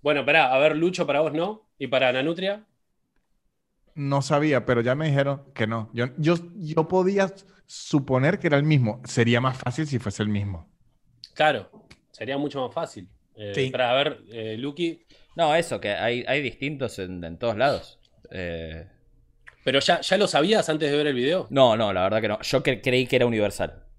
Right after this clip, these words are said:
Speaker 4: Creí que era universal, la
Speaker 1: Yo,
Speaker 4: verdad.
Speaker 1: boludo, yo también, y, y te pones a pensar, la pre-, y la respuesta es obvia que no, pero porque, claro, cada zona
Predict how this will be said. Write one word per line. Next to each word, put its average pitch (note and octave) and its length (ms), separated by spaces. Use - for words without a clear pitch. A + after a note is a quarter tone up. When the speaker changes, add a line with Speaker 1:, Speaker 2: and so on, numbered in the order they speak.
Speaker 4:
Creí G2+ 180
que G2+ 40
era G2+ 100
universal, F2+ 400
la D#2+ 80
Speaker 1:
Yo, D#2 60
Speaker 4:
verdad. D2+ 180
Speaker 1:
boludo, D3+ 320
yo G3+ 220
también, F#3 460
y, C#3 220
y C3+ 80
te B2+ 100
pones F3+ 180
a F#3 80
pensar, D#3 260
la E3+ 140
pre-, B2+ 140
y C3 120
la A#2+ 120
respuesta B2 420
es - 140
obvia D3+ 320
que A#2+ 120
no, D#3+ 140
pero C#3+ 200
porque, G#2+ 560
claro, D3 260
cada E3 280
zona E3 680